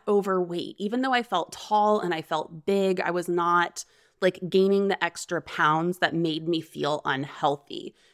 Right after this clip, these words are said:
even though the food I was eating was definitely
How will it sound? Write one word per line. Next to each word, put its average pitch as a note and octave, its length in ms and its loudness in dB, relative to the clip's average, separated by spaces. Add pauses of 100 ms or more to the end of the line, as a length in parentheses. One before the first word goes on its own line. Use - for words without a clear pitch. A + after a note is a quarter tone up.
(140)
even G#3+ 280 4
though F3 200 6
the D#3 100 -2
food D4+ 340 0
I A3 120 2
was F3 200 -2
eating D#3+ 360 -6
was D#3+ 200 -6
definitely E3 880 -2